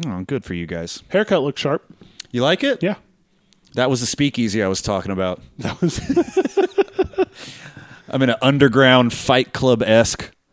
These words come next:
Speaker 1: salon group.
Speaker 2: Gotta take care of your hair. People are FaceTiming now more than ever.
Speaker 1: Yeah,
Speaker 2: Gotta
Speaker 1: looks
Speaker 2: look on
Speaker 1: good.
Speaker 2: point.
Speaker 1: All right, yeah?
Speaker 2: Hey,
Speaker 1: You
Speaker 2: I'm
Speaker 1: good?
Speaker 2: surviving the apocalypse in blue jeans. Why am I even putting the effort in? Like, who, what am I trying to prove?
Speaker 1: Yeah.
Speaker 2: Like,
Speaker 1: Well, this is just the beginning.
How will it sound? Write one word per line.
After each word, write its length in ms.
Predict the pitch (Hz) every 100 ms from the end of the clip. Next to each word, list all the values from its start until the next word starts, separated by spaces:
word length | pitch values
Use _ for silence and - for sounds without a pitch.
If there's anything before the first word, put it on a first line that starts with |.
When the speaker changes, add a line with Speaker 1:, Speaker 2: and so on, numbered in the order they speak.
| _ _ _ _ _ _ _ _ _ _ _ _ _ _ -
Speaker 1:
salon 680 | - 120 104 104 110 107 107
group. 520 | 98 101 98 - -
Speaker 2:
Gotta 160 | 185 208
take 200 | 226 -
care 220 | 208 165
of 60 |
your 80 | 139
hair. 140 | 151 - -
People 240 | 226 330
are 60 | 285
FaceTiming 680 | 240 247 - 220 220 208
now 220 | 190 180
more 220 | 180 180 170
than 140 | 156
ever. 220 | 156 131 180
Speaker 1:
Yeah, 80 |
Speaker 2:
Gotta 120 | - 175
Speaker 1:
looks 140 | 180
Speaker 2:
look 100 | 233
on 60 | -
Speaker 1:
good. 100 | -
Speaker 2:
point. 280 | 170 123 147
Speaker 1:
All 60 |
right, 140 | 160 -
yeah? 220 | 123 165 233 _
Speaker 2:
Hey, 120 | - 180
Speaker 1:
You 40 |
Speaker 2:
I'm 80 | 180
Speaker 1:
good? 100 | 233
Speaker 2:
surviving 420 | 294 240 233 220
the 60 | 202
apocalypse 560 | - 160 160 214 202
in 140 | 190 143
blue 280 | 127 147 160
jeans. 340 | 127 98 101
Why 120 | 139
am 60 | 180
I 100 | 202
even 140 | 202
putting 180 | 175 185
the 100 | 156
effort 260 | 135 - 127
in? 140 | 104 - _ _ _ _ _
Like, 120 | 151
who, 140 | - 214
what 180 | 202 220
am 80 |
I 60 | 226
trying 220 | 208 214
to 60 | 175
prove? 420 | 143 151 113 - _ _ -
Speaker 1:
Yeah. 260 | 120 135 147 _ _ _ _ -
Speaker 2:
Like, 120 | 147 - _ _ _ 127
Speaker 1:
Well, 120 | 143
this 140 | 240
is 100 | 254
just 200 | 185 -
the 60 | 147
beginning. 420 | 117 110 101